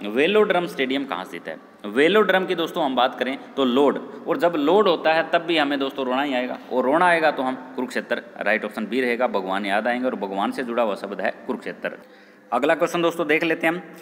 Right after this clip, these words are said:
हरियाणा राज्य खेल परिषद बिल्ड स्टेडियम। बिल दोस्तों, बिल आते हैं फ्री में लेकिन भरने जाते हैं जब पैसे लगते हैं, ठीक है, बिल आते हैं फ्री में लेकिन भरने जाते हैं जब पैसे लगते हैं।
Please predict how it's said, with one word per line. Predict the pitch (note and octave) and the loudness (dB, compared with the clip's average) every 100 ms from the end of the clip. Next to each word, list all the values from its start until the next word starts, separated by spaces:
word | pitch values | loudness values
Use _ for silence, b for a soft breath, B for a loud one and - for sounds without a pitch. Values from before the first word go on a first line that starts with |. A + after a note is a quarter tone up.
| B - | B -2
हरियाणा | A#2+ B2+ D3+ | 2 4 6
राज्य | F3+ D#3+ F#3 | 4 4 0
खेल | F#3 E3 G3+ | 0 0 0
परिषद | F#3 E3+ F3 D#3+ | -2 -4 -4 -6
बिल्ड | B2+ C#3 D#3 | 0 0 0
स्टेडियम। | - A2 F#2+ F#2+ | -2 -2 -2 -2
बिल | A2+ G#3 F#3+ | 4 4 4
दोस्तों, | B2+ A2 A#2 | 0 0 0
बिल | D3 G3 | 2 4
आते | F3 F3 G3+ | 4 4 2
हैं | F3+ F3 | 2 0
फ्री | D#3 D#3+ | 0 0
में | E3 D#3+ E3 - | 0 -2 -6 -4
लेकिन | B2 C#3 A#2 | -4 -2 0
भरने | G#2 A#2 C3+ | 0 0 -2
जाते | C3 C3+ | -2 -4
हैं | C3+ | -6
जब | A#2 | -4
पैसे | G#2+ A2 | -6 -4
लगते | G2+ F2+ F#2+ | -8 -8 -12
हैं, | F2+ F#2 - | -12 -16 -12
ठीक | D#3 C3 | -8 -4
है, | |
बिल | G#2+ C3+ | -2 0
आते | B2 - | 0 -2
हैं | C#3 C3 | -6 -6
फ्री | C3+ C#3+ | -4 -4
में | C#3 | -4
लेकिन | B2+ A2 A2 | -4 -4 -4
भरने | F#2 G#2 | -4 -4
जाते | G#2+ G#2 G#2+ | -6 -6 -8
हैं | |
जब | G#2 - | -10 -10
पैसे | F#2+ A#2+ | -8 -4
लगते | A2+ A2+ | -6 -6
हैं। | A#2 | -12